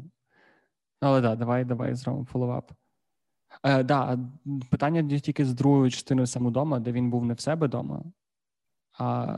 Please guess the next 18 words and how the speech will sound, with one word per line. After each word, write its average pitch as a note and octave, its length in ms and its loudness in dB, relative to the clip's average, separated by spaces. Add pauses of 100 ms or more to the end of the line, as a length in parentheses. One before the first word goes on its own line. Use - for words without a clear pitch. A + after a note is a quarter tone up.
в - 320 -18
якоїсь B2+ 300 0
там B2 140 -2
тітки C3+ 300 -2
в - 20 2
Нью-Йорку, B2 440 0
яка A#2+ 240 -2
не A#2 80 -2
була A#2 260 -4
вдома B2 320 -8
в C#3 40 -12
той C#3+ 160 -12
час. - 320 -10 (360)
І B2 180 2
туди B2 260 -2
забігли A#2+ 420 -2
за A#2 120 -2
ним A#2+ 240 -6